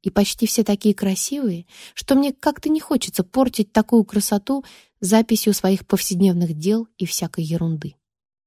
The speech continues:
Выбрав самый подходящий в зелененькой обложке, ведь зеленый цвет к деньгам,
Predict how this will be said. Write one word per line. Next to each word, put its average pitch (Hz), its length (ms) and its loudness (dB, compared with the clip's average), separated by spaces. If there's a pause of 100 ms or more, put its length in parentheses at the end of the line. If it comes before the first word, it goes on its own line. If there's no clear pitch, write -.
(320)
Выбрав 262 320 2
самый 202 300 2
подходящий 254 840 -6 (280)
в 208 40 -2
зелененькой 233 600 4
обложке, 202 600 0 (420)
ведь 180 220 2
зеленый 180 340 4
цвет 165 360 -4
к - 20 -10
деньгам, 160 580 0